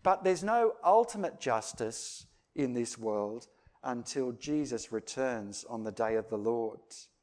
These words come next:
See, Joel speaks of the day of the Lord, the day when God will come and establish his glorious kingdom. And what we see in the New Testament is that this kingdom has come in Jesus' death on the cross,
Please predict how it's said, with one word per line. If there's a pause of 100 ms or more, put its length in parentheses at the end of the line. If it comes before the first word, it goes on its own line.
(1040)
See,
Joel
speaks
of
the
day
of
the
Lord,
the
day
when
God
will
come
and
establish
his
glorious
kingdom. (840)
And
what
we
see
in
the
New
Testament
is
that
this
kingdom
has
come (640)
in
Jesus'
death
on
the
cross,